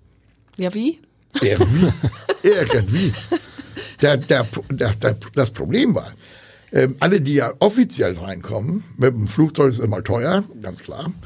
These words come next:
Speaker 2: Ähm, aber, äh, da, da war ja auch genau bekannt, äh, dass die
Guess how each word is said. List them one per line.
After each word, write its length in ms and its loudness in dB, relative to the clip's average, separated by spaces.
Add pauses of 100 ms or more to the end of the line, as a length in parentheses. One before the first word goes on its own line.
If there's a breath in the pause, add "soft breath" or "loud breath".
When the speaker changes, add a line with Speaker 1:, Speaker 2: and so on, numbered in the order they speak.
(440 loud breath)
Speaker 2:
Ähm, 500 2 (160)
aber, 320 0 (180)
äh, 200 2
da, 260 0 (120)
da 200 0
war 120 2
ja 120 2
auch 100 -6
genau 320 0
bekannt, 580 -2
äh, 180 -2
dass 360 -2
die 380 2